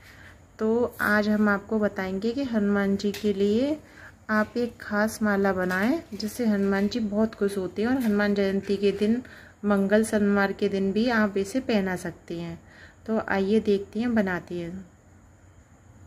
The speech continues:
तो friends, ये बरगद के पत्ते हैं और ये कलावा है। तो अब हम इस पे, पत्तों पे राम जी लिखेंगे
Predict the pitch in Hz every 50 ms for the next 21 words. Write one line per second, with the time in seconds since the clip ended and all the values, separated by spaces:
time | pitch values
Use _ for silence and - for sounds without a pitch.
0 | - - - - - - - - - - - - - - - - - - - -
1 | 226 220 214 - - 214 214 226 240 254 262 - - - - 214 220 214 190 196
2 | 196 185 175 196 196 190 - - 208 208 - 208 208 - - - 220 214 214 214
3 | 226 240 262 320 294 - - - - - - - - - - _ - 208 214 208
4 | 202 190 220 233 226 226 220 196 190 185 175 170 170 170 170 170 175 170 170 175
5 | - - - - - - - - 202 214 - - - 220 214 202 208 196 202 208
6 | 208 208 208 - - - 233 240 285 349 339 - - - _ - - - - -
7 | - - 202 - - - - 220 214 - - 226 262 359 381 370 - - - -
8 | - - - - - - - - 202 196 190 190 196 202 196 214 214 202 208 202
9 | - 214 208 208 214 247 330 403 381